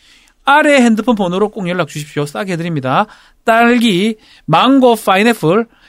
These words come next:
애플, 시나몬 세 가지 맛으로 구성이 되어 있는데요. 구매 문의 공일공 구사공이 팔공공이, 공일공 구사공이 팔영영이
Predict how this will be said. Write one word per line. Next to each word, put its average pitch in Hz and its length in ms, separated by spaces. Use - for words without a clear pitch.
애플, 233 260
시나몬 160 520
세 - 200
가지 214 260
맛으로 139 320
구성이 151 280
되어 135 100
있는데요. 123 520
구매 208 280
문의 220 500
공일공 180 640
구사공이 220 1000
팔공공이, 170 1120
공일공 202 680
구사공이 233 1120
팔영영이 170 1800